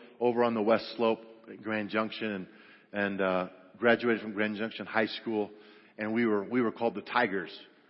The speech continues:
And I had this big orange and black truck that we called the Tiger Tamer. And, uh, and it was so fun. I had these big tires on it and this big roll bar, and that was in the day of C B radios with the big whip antenna. Anybody know?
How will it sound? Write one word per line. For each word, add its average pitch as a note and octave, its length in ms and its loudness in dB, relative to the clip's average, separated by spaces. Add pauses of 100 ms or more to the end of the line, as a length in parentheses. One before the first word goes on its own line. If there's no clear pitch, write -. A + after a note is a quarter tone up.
(380)
And A2 100 0
I A#2+ 100 4
had C3+ 140 4
this A2+ 240 -2
big B2 220 2
orange B2 340 0
and G#2 140 -4
black A2+ 240 2 (240)
truck - 260 2
that - 120 -12
we G#2+ 100 -8
called A2+ 260 -4
the G#2 80 -8
Tiger A2 380 -2
Tamer. F2 380 -10 (640)
And, G#2+ 300 -2
uh, F#2+ 220 0 (480)
and A#2 120 2
it C#3 100 4
was A2+ 100 -6 (120)
so B2 140 6 (100)
fun. A2 240 2
I A2 140 0
had C3 180 4
these A2 180 -4
big B2+ 240 -2
tires B2+ 360 2
on B2 160 0
it B2 40 0
and A#2+ 120 -8
this - 100 -16
big A#2+ 140 -2
roll A#2+ 280 2
bar, A#2+ 280 6
and A2+ 100 2
that C#3 160 4
was B2+ 160 -2
in C#3+ 80 2
the A#2+ 80 0
day B2+ 180 2
of G#2+ 80 0 (120)
C C3 120 2
B B2 160 -2
radios A#2 440 0
with A#2 100 -4
the A2 80 -8
big G#2+ 160 -2
whip A#2 300 2
antenna. A2+ 460 -4 (280)
Anybody A#2 320 0
know? A2+ 260 -2